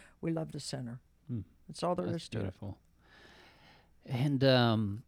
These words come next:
Speaker 1: Then there's Thomas. <laughs>
Speaker 2: Thomas, it talks about he wasn't there during this time. Uh, and so he, they tell him about it. He says, "I,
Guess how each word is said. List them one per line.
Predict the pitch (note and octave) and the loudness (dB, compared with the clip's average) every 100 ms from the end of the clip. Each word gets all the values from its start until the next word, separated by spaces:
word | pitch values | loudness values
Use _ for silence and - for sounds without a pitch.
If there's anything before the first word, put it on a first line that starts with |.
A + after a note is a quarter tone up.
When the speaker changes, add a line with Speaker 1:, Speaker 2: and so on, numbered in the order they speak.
| - | -2
Speaker 1:
Then | F3+ | 2
there's | G#3 G#3+ | 4 2
Thomas. | - G#3 G3 D#3 C#3 - - | 2 6 6 6 0 -4 0
<laughs> | |
Speaker 2:
Thomas, | D#3 D3 D#3 E3+ - | 4 4 6 2 2
it | |
talks | - D3+ - | 2 2 4
about | C#3 C#3+ | 2 2
he | B2+ D3 | 2 2
wasn't | D#3 D3+ D#3 C#3 | 4 4 4 2
there | C#3+ C#3+ D3+ D#3 D#3 _ _ - C3+ | 2 2 2 -2 -4 _ _ -20 -6
during | C#3+ C#3+ C#3+ | -2 2 2
this | C3+ - | 0 -2
time. | - C#3+ C#3 D3 C#3 _ _ _ - | -8 -6 -6 -8 -12 _ _ _ -12
Uh, | G#2+ G#2+ G#2+ G#2+ G#2+ G#2+ - - | -8 -8 -8 -6 -6 -8 -10 -4
and | A2 G#2+ G#2 | 0 0 -2
so | - - A2 | -6 -2 -2
he, | G#2 E3 D#3 - - | -2 -4 -6 -6 0
they | C3+ | 2
tell | C3 - C#3+ | 4 2 2
him | C#3 | 2
about | C3+ C3 C3 | 2 6 6
it. | C3 | 6
He | B2+ B2 | 4 2
says, | C3 C3 | 2 0
"I, | A#2 A#2+ | 2 0